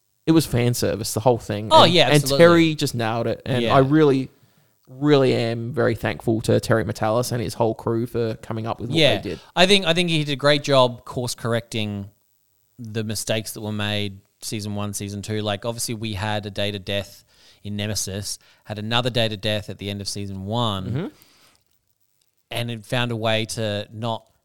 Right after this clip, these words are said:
Speaker 2: have to retcon that, but then give us a satisfying ending for Data. Like, if I don't see Data ever again, that's fine. Because, like,
Speaker 1: Well, in the books, Data actually ended up being the captain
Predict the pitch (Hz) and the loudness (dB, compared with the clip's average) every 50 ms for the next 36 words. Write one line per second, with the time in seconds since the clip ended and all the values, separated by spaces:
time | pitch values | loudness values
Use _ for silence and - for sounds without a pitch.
0 | - - - 131 127 - - 113 104 98 113 131 160 - - - - 123 113 107 | -16 -10 -8 -8 -8 -8 -8 -10 -8 -2 0 -2 -2 -2 -6 -8 -6 -6 -4 -4
1 | 101 98 98 95 95 101 - _ _ _ _ _ _ - 110 110 113 110 110 110 | -6 -8 -8 -8 -10 -10 -12 _ _ _ _ _ _ -6 -6 -4 -2 -4 -4 -4
2 | 107 98 117 113 104 117 107 107 98 - - - - - _ _ _ _ _ _ | -6 -6 -6 -4 0 0 0 0 0 -2 -4 -6 -6 -8 _ _ _ _ _ _
3 | _ _ _ _ _ _ _ _ _ _ - 120 120 - - 123 117 120 117 - | _ _ _ _ _ _ _ _ _ _ -10 -8 -6 -4 -2 -2 -2 -2 -2 -4
4 | - - 113 110 107 107 110 113 117 127 127 113 110 104 101 101 101 101 98 _ | -4 -4 -4 -4 -4 -6 -6 -6 -4 -4 -4 -4 -4 -4 -6 -6 -8 -10 -12 _
5 | _ _ _ _ _ _ _ _ - - - 120 110 95 120 131 139 120 120 131 | _ _ _ _ _ _ _ _ -18 -10 -8 -6 -2 0 2 2 2 2 2 2
6 | 139 147 156 170 185 190 202 208 - - 175 156 160 143 147 143 139 135 131 131 | 2 2 2 2 4 4 4 2 0 -2 -2 2 4 4 4 4 2 0 0 0
7 | 135 131 123 117 120 117 120 123 147 208 285 311 _ _ _ _ _ _ _ _ | -2 -4 -4 -2 -2 -2 -2 -2 -2 -4 -6 -8 _ _ _ _ _ _ _ _
8 | _ _ _ - 143 139 - - - 117 113 110 98 92 92 - - _ _ _ | _ _ _ -4 -4 -4 -4 -4 -8 -6 -6 -6 -6 -8 -10 -14 -18 _ _ _
9 | _ _ _ _ - 139 127 - 143 123 117 131 147 - _ 143 123 120 120 117 | _ _ _ _ -6 -4 -2 -2 -2 -4 -4 -8 -14 -18 _ -2 0 0 0 0
10 | - - - _ - 180 180 240 262 269 233 185 - - 196 214 - - - - | -2 -10 -18 _ -6 -2 0 2 4 4 4 4 6 8 8 8 8 4 0 -6
11 | - - - - - 123 - - 113 117 139 180 180 143 104 67 - - - 120 | -6 -6 -6 -8 -10 -12 -6 -2 2 4 4 4 4 2 0 -2 -4 -6 -8 -10
12 | 117 - - - 120 110 - 117 110 113 110 113 - - - - 117 110 101 101 | -10 -8 -8 -6 -6 -6 -4 -4 -4 -2 -2 -2 -4 -4 -4 -6 -4 -4 -4 -6
13 | 87 95 - - - 107 110 - - - 127 107 85 78 | -8 -10 -10 -8 -4 -4 -4 -4 -4 -8 -8 -8 -8 -12